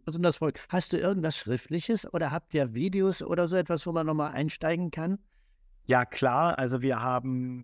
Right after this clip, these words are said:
Speaker 2: für diejenigen, die tiefer in der Materie sind, haben wir natürlich sehr, sehr viel mehr auf unseren Webseiten als auch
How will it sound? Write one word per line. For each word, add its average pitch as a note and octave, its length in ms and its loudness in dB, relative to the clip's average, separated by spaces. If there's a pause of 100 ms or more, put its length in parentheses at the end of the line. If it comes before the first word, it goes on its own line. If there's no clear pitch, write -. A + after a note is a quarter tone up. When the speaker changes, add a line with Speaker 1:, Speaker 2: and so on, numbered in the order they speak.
Speaker 2:
für C#3 160 -2
diejenigen, D#3 560 0
die C3 300 -6
tiefer G3+ 320 0
in E3+ 60 2
der D#3 100 4
Materie D3 580 0
sind, C#3+ 360 0
haben B2+ 240 0
wir B2+ 340 0
natürlich E3+ 580 0
sehr, D3 280 0
sehr C3+ 120 -2
viel C#3+ 220 -4
mehr D3+ 460 -2
auf C3+ 260 -6
unseren C3+ 300 -2
Webseiten E3 600 2
als C#3 280 -4
auch C3+ 80 -12